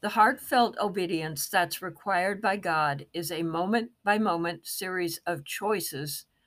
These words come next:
on our part. We can either submit our will to God's, as Jesus did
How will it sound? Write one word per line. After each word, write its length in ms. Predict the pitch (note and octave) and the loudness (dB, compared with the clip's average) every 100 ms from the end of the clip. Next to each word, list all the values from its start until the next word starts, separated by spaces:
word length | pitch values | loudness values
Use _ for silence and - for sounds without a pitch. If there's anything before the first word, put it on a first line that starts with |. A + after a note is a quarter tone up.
| _ - | _ -2
on 180 | E3+ - | 0 2
our 200 | D#3+ D#3+ | 2 2
part. 540 | C#3+ F#3 C#3 - - _ _ _ _ _ _ _ _ _ | 0 0 0 -2 -16 _ _ _ _ _ _ _ _ _
We 140 | - C4 | -2 2
can 160 | E4+ | 4
either 320 | D4 A3 G#3 F3 | 4 4 2 0
submit 540 | - G3 E3+ G3+ G#3+ | -2 0 0 0 0
our 200 | G#3+ A3 | 2 2
will 280 | G#3 F3+ F3 | 2 0 0
to 180 | E3+ - | -2 -6
God's, 680 | - E3+ D3+ D3 C#3+ - - _ _ _ - | 0 2 4 2 -2 -8 -12 _ _ _ -4
as 240 | E3+ D#3+ | -4 -4
Jesus 500 | F3 A3 G#3+ A#3+ A#3 | -4 -2 0 -2 -4
did 380 | - F3 E3+ | -4 -4 -4